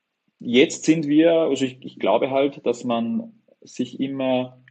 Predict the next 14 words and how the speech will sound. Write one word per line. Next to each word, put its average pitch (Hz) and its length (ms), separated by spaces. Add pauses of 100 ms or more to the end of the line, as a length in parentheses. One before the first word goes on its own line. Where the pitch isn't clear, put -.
(640)
ständig, 123 560
dass 123 120
man 127 80
ständig 127 320
wachsen - 380
muss, 175 160
dass 139 160
man 127 80
sich 127 180
verändern 135 440
muss. 156 260
Ich - 120
glaube, 120 300
Stillstand, 143 840